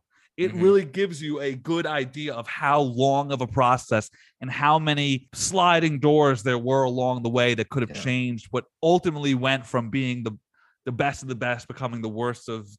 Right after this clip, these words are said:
Speaker 1: the worst. And to lead with that, whether you've seen the prequels or not, it sort of sets you in the headspace was, and, and something that I tweeted was that I think Boba Fett is gonna catch a lot of stray shots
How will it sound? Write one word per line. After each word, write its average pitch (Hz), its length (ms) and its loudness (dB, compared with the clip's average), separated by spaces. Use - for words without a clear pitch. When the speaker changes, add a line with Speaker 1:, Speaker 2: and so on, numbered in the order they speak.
Speaker 1:
the 113 80 -12
worst. 117 320 -6
And 107 80 -20
to 113 80 -12
lead 202 360 -4
with 156 160 -6
that, 101 340 -4
whether 156 420 4
you've 131 320 6
seen 196 600 -2
the 135 380 2
prequels 151 480 0
or 113 80 0
not, 117 420 0
it 107 60 -14
sort 180 160 -8
of 143 80 -10
sets - 340 -6
you 165 100 -6
in 151 100 -6
the 127 100 -4
headspace 127 580 -2
was, 113 320 0
and, 135 180 -6
and 123 300 -6
something 185 280 -2
that 160 120 -2
I 131 100 2
tweeted 151 720 0
was 127 260 0
that 123 220 2
I 123 120 0
think 139 400 -4
Boba 139 280 0
Fett 139 380 0
is 123 120 -8
gonna 135 140 -4
catch 135 360 0
a 131 60 4
lot 120 220 4
of 120 80 0
stray 123 340 2
shots - 580 -2